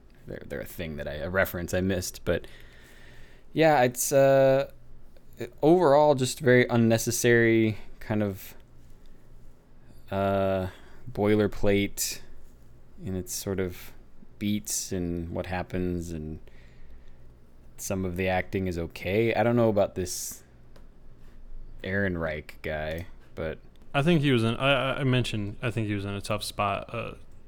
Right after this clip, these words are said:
Speaker 2: 'cause I don't think he was gonna win no matter what in this movie.
Speaker 1: Yeah, I think that's, I, I mean, why not just get Harrison Ford to do it, you know? Like, get, just get real weird about it and just have Harrison Ford play it, and then either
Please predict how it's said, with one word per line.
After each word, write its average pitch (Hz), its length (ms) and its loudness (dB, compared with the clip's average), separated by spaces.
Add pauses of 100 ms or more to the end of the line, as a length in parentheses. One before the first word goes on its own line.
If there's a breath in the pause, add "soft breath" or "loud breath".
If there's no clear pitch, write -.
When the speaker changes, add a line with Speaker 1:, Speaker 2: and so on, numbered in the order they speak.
(520 soft breath)
Speaker 2:
'cause 110 140 -4
I 117 180 -4
don't 110 180 -2
think 117 180 -6 (420)
he 117 120 -4
was 104 140 -4
gonna 101 180 -4
win 98 200 -4
no 98 60 -8
matter 98 240 -6
what 95 260 -6
in 101 80 -10
this - 180 -6
movie. 95 280 -6 (840 soft breath)
Speaker 1:
Yeah, 110 420 6
I 110 100 2
think 131 220 2
that's, - 480 0 (600)
I, 95 100 -2 (100)
I 127 40 4
mean, 127 220 6
why 139 140 6
not 180 240 4
just 170 360 -4
get 131 200 0
Harrison 135 380 2
Ford 127 360 0
to 107 60 -2
do 85 220 -2
it, 69 260 -10
you 92 120 -6
know? 120 320 0 (180)
Like, 98 340 -8 (800 soft breath)
get, 127 140 -2
just 160 160 -4
get 156 140 2
real 127 260 8
weird 107 280 6
about 82 300 2
it 80 220 -4
and 87 100 -4
just 87 140 -6
have 92 180 2
Harrison 98 360 0
Ford 104 240 0
play 85 260 2
it, - 80 -4
and 92 100 -4
then 90 80 -2
either 90 420 0